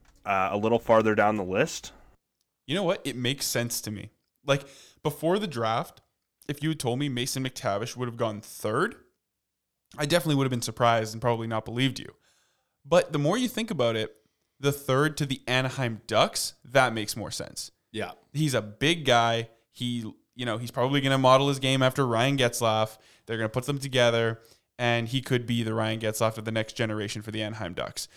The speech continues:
Speaker 2: So the more I look back at it, the more I go, "Yeah, that, that pick makes a lot more sense than it might have, uh, in a mock draft."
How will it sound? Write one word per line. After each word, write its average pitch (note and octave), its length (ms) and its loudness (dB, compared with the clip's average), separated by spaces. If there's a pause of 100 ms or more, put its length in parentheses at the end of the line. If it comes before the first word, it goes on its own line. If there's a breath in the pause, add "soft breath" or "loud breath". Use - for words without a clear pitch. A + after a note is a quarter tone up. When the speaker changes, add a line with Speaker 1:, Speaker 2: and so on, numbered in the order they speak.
(140 soft breath)
Speaker 2:
So - 160 2
the C#3+ 80 4
more D3 180 6
I D#3 60 8
look D3 240 2
back A#2+ 260 6
at D3+ 160 4
it, E3+ 240 -4
the C3+ 160 0
more B2+ 200 4
I A#2 80 4
go, A2+ 200 0
"Yeah, A2 340 -2
that, C3 480 6
that C3 220 4
pick B2 240 0
makes A#2+ 220 0
a B2 40 -2
lot A2+ 200 2
more A2+ 140 -2
sense A2 320 -4
than A#2+ 120 -4
it A#2 60 -6
might A2+ 240 -2
have, G#2+ 160 -12 (340 soft breath)
uh, A2 240 4
in A2 120 -2
a A2 40 -2
mock G2+ 260 -8
draft." - 340 -14